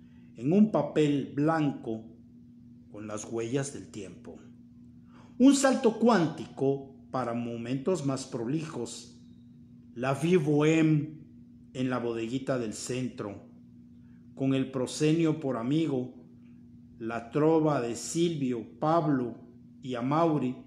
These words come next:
como fondo neuronal.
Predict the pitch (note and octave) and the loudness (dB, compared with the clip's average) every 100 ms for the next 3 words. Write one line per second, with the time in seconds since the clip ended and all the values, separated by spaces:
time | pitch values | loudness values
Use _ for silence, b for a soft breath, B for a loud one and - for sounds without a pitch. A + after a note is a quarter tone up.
0 | - - - - A#2+ A#2 - C3 C3+ C3+ | -20 -20 -18 -8 -6 -6 -6 -4 -2 -2
1 | B2+ A#2 A#2 - - - - A#2 A#2 A2 | -4 -6 -10 -20 -20 -20 -12 -10 -6 -8
2 | G#2+ G#2+ A2+ A2 A2 | -8 -8 -8 -8 -10